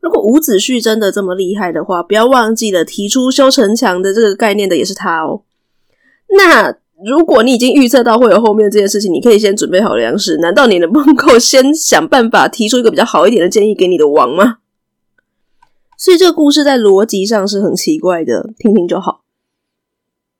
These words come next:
但还有一个我也觉得很荒谬的说法是说呢，萝卜糕这种食物是在八年抗战时期，就是对日抗战的时候所产生的。这种说法是说呢，因为日本人的入侵的关系啊，造成民不聊生，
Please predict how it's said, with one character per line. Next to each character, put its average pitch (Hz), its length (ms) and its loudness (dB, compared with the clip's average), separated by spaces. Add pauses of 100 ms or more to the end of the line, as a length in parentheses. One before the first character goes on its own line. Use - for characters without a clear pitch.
(100)
但 508 100 4
还 254 240 2
有 190 60 0
一 - 20 0
个 196 180 -2
我 196 60 2
也 180 80 2
觉 165 120 -2
得 190 100 2
很 170 220 -4
荒 190 200 -2
谬 196 200 -2
的 175 120 -2
说 185 240 -4
法 202 160 -4
是 185 140 -8
说 165 280 -4
呢， 160 220 -6
萝 220 200 -2
卜 320 100 0
糕 330 160 2
这 349 100 -2
种 330 140 0
食 190 240 0
物 202 260 0
是 202 300 -4
在 170 500 -2
八 320 160 4
年 247 160 2
抗 240 220 -2
战 214 180 0
时 160 200 -4
期， - 240 -8
就 - 120 -8
是 208 80 -6
对 208 160 2
日 196 120 2
抗 202 200 -4
战 139 160 -2
的 143 120 -6
时 - 180 -8
候 - 320 -6 (320)
所 - 180 -4
产 - 220 -4
生 147 220 -6
的。 - 160 -8 (1500)
这 - 100 -2
种 233 80 4
说 262 180 2
法 226 140 0
是 214 160 -2
说 202 320 0
呢， 165 220 -4
因 226 100 0
为 214 100 0
日 226 120 0
本 131 120 -2
人 92 160 -4
的 143 80 -6
入 180 140 0
侵 175 180 -6
的 165 80 -6
关 143 240 -8
系 151 220 -6
啊， 127 140 -6
造 190 120 -4
成 180 200 -8
民 156 160 -6
不 170 100 -6
聊 131 180 -6
生， 185 320 -10